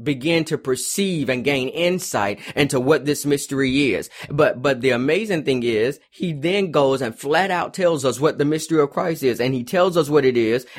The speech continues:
in verse six. He said, "This is the mystery, that the Gentiles should be fellow heirs and of the same body and partakers of his promise in Christ by the gospel."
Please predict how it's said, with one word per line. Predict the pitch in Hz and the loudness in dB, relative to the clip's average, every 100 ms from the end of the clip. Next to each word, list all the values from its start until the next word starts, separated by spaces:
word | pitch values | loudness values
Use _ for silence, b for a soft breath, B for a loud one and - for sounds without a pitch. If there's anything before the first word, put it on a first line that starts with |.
| B | B
in | 151 156 147 | 2 2 4
verse | 147 151 - | 4 4 2
six. | 190 131 | 0 0
He | 170 | -4
said, | 156 156 143 127 | 0 4 4 6
"This | 165 202 202 | 6 6 4
is | 175 160 | -2 0
the | 127 | 2
mystery, | 147 123 - 104 87 - B B | 2 2 -2 -4 -6 -6 B B
that | 151 127 | 2 4
the | 131 | 0
Gentiles | 117 170 196 202 170 120 113 123 | 2 2 2 0 2 4 2 0
should | - 131 | -2 -2
be | 127 | -2
fellow | - 156 180 185 - | 0 2 4 0 0
heirs | 131 110 107 127 B B | 2 2 0 -4 B B
and | 143 | 2
of | 131 | 2
the | 123 | 0
same | - 160 151 190 | -2 0 2 2
body | 156 123 107 127 | 2 0 2 0
and | 123 240 | 0 -2
partakers | - 151 180 175 156 147 | 2 2 2 -4 -2 0
of | 147 | 2
his | 156 - | 0 -2
promise | - 117 113 127 - | 2 2 2 -2 -4
in | 147 165 180 | 2 4 2
Christ | - 139 127 143 - B B | 0 2 2 0 -4 B B
by | - 143 143 151 | 2 4 4 2
the | 151 156 | 0 0
gospel." | 165 175 175 - 113 90 | 0 0 -4 -6 -6 -6